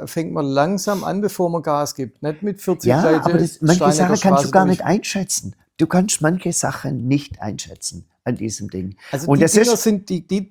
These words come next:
Speaker 1: wenn ich die Dinger sehe, habe ich das Gefühl, die Leute, die da draufstehen, die fahren immer zu schnell. Und zwar nicht, ich empfinde, dass sie zu schnell fahren, sondern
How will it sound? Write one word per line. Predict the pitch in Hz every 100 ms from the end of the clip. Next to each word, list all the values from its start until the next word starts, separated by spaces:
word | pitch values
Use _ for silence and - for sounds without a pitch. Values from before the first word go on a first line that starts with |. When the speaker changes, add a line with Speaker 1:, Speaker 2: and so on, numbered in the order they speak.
| 147
Speaker 1:
wenn | 160 208
ich | 202
die | 240
Dinger | 226 226 226
sehe, | - 180 208 196 _ _
habe | - 156
ich | 160
das |
Gefühl, | - 160 180 202 226
die | 190 180
Leute, | 185 202
die | 190
da | 180
draufstehen, | 170 165 180 196 175
die |
fahren | 156 160 156
immer | 160 165
zu | 156
schnell. | - 127 135 139 _ _ -
Und | 185
zwar | - 180 170 180 -
nicht, | 139 156 190 - - _ _ _ _ _ _ _ _ -
ich | 220 - -
empfinde, | 180 - 190 175 151
dass | 143 -
sie | 190
zu | 190 160
schnell | - 139 131
fahren, | - 135 139 214 - _ _ _ -
sondern | 165 151